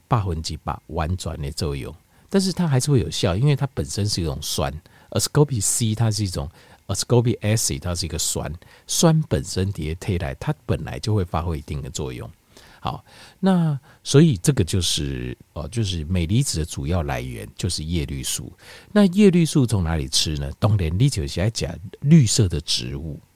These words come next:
所以我们叫 leafy greens，叫深绿色的叶菜类。那这种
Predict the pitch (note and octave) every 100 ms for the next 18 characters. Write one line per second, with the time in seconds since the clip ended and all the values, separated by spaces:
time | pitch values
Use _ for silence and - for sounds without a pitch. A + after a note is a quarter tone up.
0 | - - C#3+ F#2+ G#2 G2+ F#2+ A#2+ A2 A#2
1 | - G2+ C#2+ - - - G#2+ F2 - C3+
2 | C3 C3 A#2+ F2 G#2 D2+ C#2+ F#2+ D#2 -
3 | D2 C#2+ C#2 D#2 _ - - - - G#2+
4 | F#2 F2 - E3 A#2+ E2